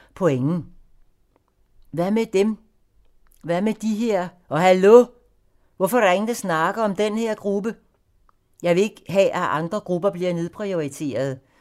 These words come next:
Jeg vil ikke have, de varme hænder forsvinder. Jeg vil ikke have, servicen bliver ringere. Men jeg vil sikre en fremtid. Jeg hører hver dag nede i Headspace,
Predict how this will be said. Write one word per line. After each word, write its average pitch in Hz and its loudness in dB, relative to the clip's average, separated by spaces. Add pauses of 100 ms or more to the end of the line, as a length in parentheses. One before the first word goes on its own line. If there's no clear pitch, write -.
(160)
Jeg 175 -4
vil 185 -2
ikke 180 -4
have, 196 -4 (340)
de 190 -4
varme 175 -2
hænder 180 -4
forsvinder. 190 -6 (200)
Jeg 180 -2
vil 190 0
ikke 190 -6
have, 202 -4 (280)
servicen 190 -4
bliver 175 -4
ringere. 170 -2 (200)
Men 190 -2 (240)
jeg 175 0
vil 208 -2 (180)
sikre 196 -6
en 127 -6
fremtid. 139 -8 (2500)
Jeg 139 -2
hører 160 2 (180)
hver 165 0
dag 175 0
nede 170 -4
i 180 -6
Headspace, 147 -8